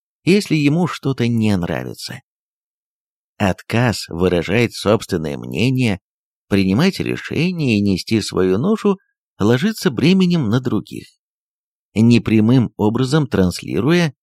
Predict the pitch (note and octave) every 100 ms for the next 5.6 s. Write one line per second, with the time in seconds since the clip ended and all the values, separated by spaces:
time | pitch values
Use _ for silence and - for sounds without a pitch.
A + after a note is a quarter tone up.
0 | - G2+ G2+ G2 E2+ F#2 G#2+ - F2 E2+
1 | - D2 - - F#3+ - - G2 D#2 F2
2 | - F2+ D3 A2+ D2 - - - G1+ A1+
3 | A1 _ _ _ _ _ _ _ - G#2
4 | G2+ A2+ G2+ G#2+ G2+ - A#2 A2 G#2+ G#2+
5 | G2+ G2 - G#2+ -